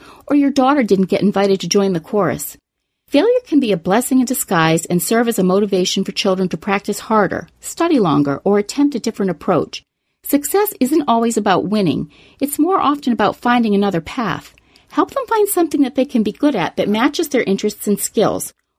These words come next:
or figure out another way to approach the goal that takes advantage of their abilities.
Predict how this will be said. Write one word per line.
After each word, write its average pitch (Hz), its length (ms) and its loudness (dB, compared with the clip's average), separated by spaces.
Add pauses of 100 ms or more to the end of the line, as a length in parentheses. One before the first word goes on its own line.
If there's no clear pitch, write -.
(140)
or 240 300 0
figure 403 300 0
out 359 140 0
another 262 300 0
way 196 160 0
to 165 80 -2
approach 165 440 -4
the 190 80 -6
goal 202 300 0
that 180 180 -4 (360)
takes - 240 -4
advantage 262 500 0
of 165 80 0
their 185 160 2
abilities. 175 680 0